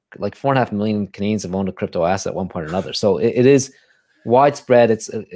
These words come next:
an asset people want exposure to, but the regulators have to be forced, and there's gotta be a, they have to find a w-, way that works without impeding our, our,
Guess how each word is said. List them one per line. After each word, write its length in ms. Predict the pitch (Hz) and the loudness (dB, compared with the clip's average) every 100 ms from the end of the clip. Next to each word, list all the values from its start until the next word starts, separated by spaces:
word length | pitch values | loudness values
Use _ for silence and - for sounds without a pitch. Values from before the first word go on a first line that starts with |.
| 90 | -12
an 80 | 107 | -6
asset 260 | 123 135 123 | -4 -4 -8
people 160 | 117 | -6
want 160 | 110 104 | -6 -6
exposure 400 | - 110 110 101 | -6 -4 -2 -4
to, 300 | 110 107 - _ - | -4 -6 -6 _ -18
but 220 | 98 - | -10 -2
the 80 | 113 | 2
regulators 320 | 117 110 101 | 4 2 -2
have 100 | 101 | -4
to 60 | 98 | -4
be 280 | 98 90 _ | -8 -10 _
forced, 240 | - 110 - | -4 -4 -2
and 80 | 104 | -6
there's 100 | - | 2
gotta 140 | 120 | 2
be 160 | 107 98 | 2 -2
a, 40 | - _ _ _ _ _ _ | -6 _ _ _ _ _ _
they 60 | 120 | 0
have 120 | 120 | 0
to 80 | - | -2
find 260 | 110 202 | -2 -2
a 80 | 95 - | -4 -8
w-, 240 | 101 98 | -8 -8
way 160 | 104 98 | -2 -2
that 160 | 87 92 | -2 -4
works 280 | 95 - | -4 -6
without 280 | 95 95 92 - | -10 -8 -8 -10
impeding 360 | 92 90 85 78 | -16 -10 -8 -6
our, 220 | 76 76 - - | -6 -8 -12 -12
our, 300 | 64 - | -10 -12